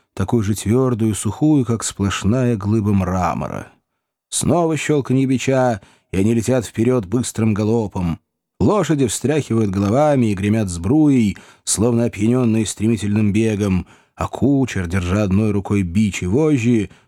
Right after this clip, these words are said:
другой снимает шляпу и, положив её на колени, достаёт носовой платок и вытирает лоб. Отчасти потому, что такая у него привычка, отчасти потому, что не худо показать пассажирам, как он хладнокровен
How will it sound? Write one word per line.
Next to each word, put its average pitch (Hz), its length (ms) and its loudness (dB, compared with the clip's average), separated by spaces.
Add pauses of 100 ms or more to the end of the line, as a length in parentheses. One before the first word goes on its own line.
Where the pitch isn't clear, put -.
(100)
другой 113 320 2
снимает 110 420 0
шляпу 123 800 0 (240)
и, 98 80 -2
положив 101 500 0
её 104 140 2
на 101 100 0
колени, 120 400 2
достаёт 104 540 -2
носовой 98 400 0
платок 104 640 -2
и - 20 0
вытирает 95 560 -2
лоб. 87 460 -2 (840)
Отчасти - 480 -4
потому, 101 340 0
что - 160 -10
такая 90 260 -2
у 87 40 2
него 90 200 0
привычка, 139 720 -2 (480)
отчасти 123 540 0
потому, 160 360 0
что - 180 -2
не 160 120 4
худо 208 280 0
показать 151 440 -2
пассажирам, 143 680 2
как 135 200 -4
он 127 120 0
хладнокровен 127 1080 0